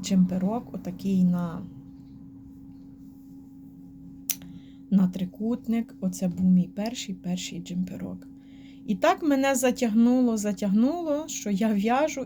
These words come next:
і до сьогодні. Зараз всі знаєте, на Україні війна, всі ми допомагаємо, як можемо.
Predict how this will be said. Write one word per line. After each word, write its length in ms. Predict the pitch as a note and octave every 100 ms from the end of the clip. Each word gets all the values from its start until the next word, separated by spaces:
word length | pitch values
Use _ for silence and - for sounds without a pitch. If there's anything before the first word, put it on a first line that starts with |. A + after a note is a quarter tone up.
| -
і 120 | C4
до 120 | C4+
сьогодні. 680 | F3+ G3+ F3+ F#3 F3+ F#3 G3+ - - - - - - -
Зараз 460 | G#3 A#3+ A3 G#3+
всі 240 | - - A3+
знаєте, 580 | G#3+ G#3 F#3+ F3 F3+ G3
на 140 | F#3+
Україні 580 | F#3+ F#3 F#3 F3+ F3+ E3+
війна, 500 | F3 F#3+ A#3 B3+ C#4 - _ _ _ -
всі 220 | - A3
ми 160 | G#3 F#3
допомагаємо, 800 | F#3+ F#3+ G3 F#3 F#3 F#3 F#3 F#3
як 220 | F3 G3+
можемо. 600 | A#3+ C4+ C4 B3+ B3